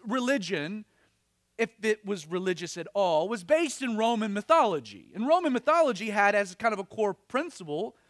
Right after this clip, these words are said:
similar to Greek mythology, the idea of the sons of God coming down as men. So the idea, "I just scourged a god. And then in response to this, you're like,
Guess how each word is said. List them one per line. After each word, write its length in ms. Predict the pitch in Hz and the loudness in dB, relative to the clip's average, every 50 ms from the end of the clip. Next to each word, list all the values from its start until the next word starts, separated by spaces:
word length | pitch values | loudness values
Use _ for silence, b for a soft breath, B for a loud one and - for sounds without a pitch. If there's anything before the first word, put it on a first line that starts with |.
| _ _ | _ _
similar 380 | - - - 254 226 233 220 190 | -12 -6 -4 -2 0 0 0 -2
to 80 | 196 | -2
Greek 320 | 170 143 254 320 330 320 277 | -4 -4 -4 -4 -2 -4 -6
mythology, 560 | 220 - - 160 147 143 143 147 156 202 233 | -6 -4 0 0 0 0 0 -2 -6 -8 -6
the 160 | 190 214 220 | -2 2 4
idea 400 | 208 202 220 214 175 220 220 233 | 6 6 6 4 2 -2 -2 0
of 260 | 220 202 202 214 175 b b b b b b b b b b | 2 2 2 2 0 b b b b b b b b b b
the 120 | - 220 233 | 0 0 0
sons 420 | - - 277 262 262 254 240 180 | 2 2 4 4 4 2 2 0
of 140 | 220 196 170 | -2 0 4
God 360 | 233 277 311 302 254 226 208 | 4 6 8 8 8 6 4
coming 300 | - - 262 240 247 220 | 2 -2 0 0 0 2
down 240 | 226 214 208 208 214 | 4 4 4 2 0
as 100 | 233 214 | -2 -4
men. 380 | 262 359 381 370 254 151 131 | -2 -2 0 0 0 -2 -4
So 160 | 131 - 262 240 | -6 -4 -4 -2
the 120 | 262 285 | 0 2
idea, 360 | 262 302 349 370 269 294 294 | 6 6 6 6 6 4 2
"I 100 | 226 240 | 4 4
just 280 | 359 359 302 - - - | 4 2 0 -4 -6 -8
scourged 640 | - - 330 349 311 262 247 233 202 175 - - _ _ _ - - | -4 -2 0 0 2 0 0 -2 -6 -10 -14 -18 _ _ _ -2 0
a 120 | 214 220 | 0 0
god. 640 | 190 180 254 294 277 185 131 110 98 92 85 85 _ _ _ _ _ _ _ _ _ _ _ _ _ _ _ _ _ _ _ _ _ _ _ - | 2 6 6 8 8 6 4 2 -2 -4 -8 -12 _ _ _ _ _ _ _ _ _ _ _ _ _ _ _ _ _ _ _ _ _ _ _ 0
And 140 | 247 247 | 0 2
then 100 | 277 285 | 2 2
in 100 | 285 262 | 2 0
response 600 | 254 233 214 - - - 320 339 359 370 359 - | 0 -4 -4 -6 -4 2 4 4 4 4 2 -2
to 140 | - 240 226 | -6 -6 -4
this, 280 | 180 185 190 196 - - | -2 -2 -2 -2 -4 -6
you're 140 | 220 240 233 | -4 0 4
like, 320 | 220 196 175 160 143 | 6 6 6 4 0